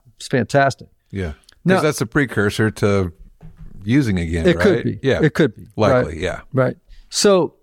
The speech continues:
Speaker 1: another thing would be, I think it's wonderful when you're dealing with sponsees. Like, so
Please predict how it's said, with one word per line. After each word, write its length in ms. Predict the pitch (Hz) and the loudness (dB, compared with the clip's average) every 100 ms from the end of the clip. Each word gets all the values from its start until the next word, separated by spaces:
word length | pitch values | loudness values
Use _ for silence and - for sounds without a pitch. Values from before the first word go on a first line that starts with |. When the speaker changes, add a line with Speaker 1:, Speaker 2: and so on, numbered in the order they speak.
| _ - | _ -2
Speaker 1:
another 420 | 175 190 226 285 | 4 6 6 4
thing 240 | 240 208 180 | 2 0 0
would 160 | 160 | 0
be, 320 | 131 156 151 151 - | 0 2 2 0 0
I 140 | 196 | 0
think 240 | 220 220 | 2 0
it's 180 | 165 - 139 | 0 -2 -8
wonderful 800 | 147 131 127 151 180 165 - 156 | -6 -4 0 2 4 2 2 0
when 140 | 143 135 | 2 0
you're 120 | 127 - _ - | -2 -6 _ -2
dealing 300 | 151 147 143 | 0 2 0
with 120 | 131 | 0
sponsees. 680 | - - 131 127 - 123 104 | -2 -2 0 0 -2 -4 -2
Like, 200 | 113 - | -4 -2
so 240 | - 139 | 0 0